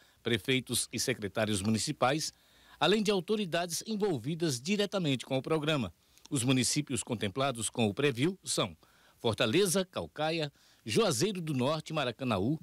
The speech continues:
Iguatu, Itapipoca, Maranguape, Quixadá, Crato e Sobral. O Programa Integrado de Prevenção e Redução da Violência conta com um investimento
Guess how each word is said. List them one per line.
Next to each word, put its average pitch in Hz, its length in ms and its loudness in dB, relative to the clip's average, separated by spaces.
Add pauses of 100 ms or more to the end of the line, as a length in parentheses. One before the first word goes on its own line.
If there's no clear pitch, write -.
(180)
Iguatu, 165 640 0
Itapipoca, 160 920 0
Maranguape, 123 720 0
Quixadá, 127 600 0 (280)
Crato 160 520 0
e 156 80 -2
Sobral. 135 440 2 (680)
O 104 80 -4
Programa 120 520 4
Integrado 131 680 -2
de 95 80 -8
Prevenção 101 640 0 (280)
e 104 100 0
Redução 139 480 0
da 127 100 0
Violência 123 580 -2 (440)
conta 208 320 0
com 214 180 2
um 208 60 4
investimento 156 760 0